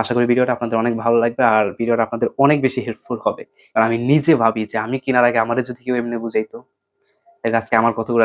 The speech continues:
টাকা বাইচা যেত, আমারও তো অনেক হেল্প হইতো। এখন তো আমি ভাবি যে আমার কাছে এ পঞ্চান্ন থাকলেও আমার পোষাইতো, আমার চলতো।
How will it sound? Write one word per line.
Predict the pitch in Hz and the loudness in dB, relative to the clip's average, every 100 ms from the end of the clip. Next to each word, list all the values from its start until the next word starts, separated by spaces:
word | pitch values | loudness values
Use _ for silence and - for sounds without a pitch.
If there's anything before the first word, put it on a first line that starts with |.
| 110 | 2
টাকা | 110 107 | 0 -2
বাইচা | 104 104 | -2 -4
যেত, | 101 107 | -2 0
আমারও | 113 117 | 2 0
তো | 117 | 0
অনেক | 110 - | -4 -4
হেল্প | 104 - | -6 -8
হইতো। | - _ _ _ | -16 _ _ _
এখন | 127 139 139 | 0 2 4
তো | 143 | 4
আমি | 120 | 4
ভাবি | 113 113 | 2 2
যে | 110 | 0
আমার | 113 | -2
কাছে | 110 127 | -2 -2
এ | 135 | -2
পঞ্চান্ন | 131 120 120 | -4 -6 -4
থাকলেও | 123 139 123 | -2 0 0
আমার | 107 | 0
পোষাইতো, | 123 113 104 107 | -4 -6 -6 -6
আমার | 107 - | -8 -2
চলতো। | 127 120 | -2 -2